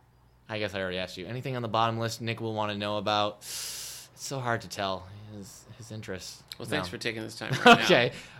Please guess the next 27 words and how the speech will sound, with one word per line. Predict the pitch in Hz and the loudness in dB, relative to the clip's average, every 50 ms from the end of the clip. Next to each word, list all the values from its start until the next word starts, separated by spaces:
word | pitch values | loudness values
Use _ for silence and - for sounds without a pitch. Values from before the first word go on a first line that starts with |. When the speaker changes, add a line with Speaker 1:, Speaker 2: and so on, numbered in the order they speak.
| - | 8
Speaker 1:
Oh, | - 170 196 202 196 190 170 143 | 12 12 12 12 12 12 12 10
Jodi | 120 147 165 185 185 170 | 8 8 8 8 8 6
Picoult | 170 165 - 151 165 175 190 165 - - - 156 | 4 2 4 6 8 8 8 8 4 0 -4 -6
is | 131 120 | -4 2
not | - 135 147 156 151 | 4 6 6 8 8
on | 147 135 | 6 6
the | 123 117 | 4 4
list. | 117 117 113 107 101 - - | 4 4 4 2 2 0 -2
Speaker 2:
Oh, | - | -4
that's | - - - | -4 -4 -4
all | 117 - | -6 -6
right. | - - - - | -6 -8 -12 -6
Speaker 1:
Sorry, | - - 120 110 104 98 | 0 2 2 2 2 2
man. | 92 90 90 87 87 85 | 0 -2 -2 -4 -4 -6
Speaker 2:
That's | - - 107 | -8 -6 -4
Speaker 1:
I | 104 | -4
Speaker 2:
all | - | -2
Speaker 1:
know | 120 | -2
Speaker 2:
right. | 120 120 | -2 0
Speaker 1:
you | 113 | 0
had | 113 107 101 | 0 -2 -2
some | 104 104 92 | -4 -8 -8
stuff | - - 98 87 82 | -6 -4 -4 -4 -4
ready. | 85 71 87 110 - | -6 -8 -6 -6 -8
Speaker 2:
I | |
did, | - 104 95 95 98 - - | -8 -8 -10 -12 -14 -16 -16
yeah. | 107 | -16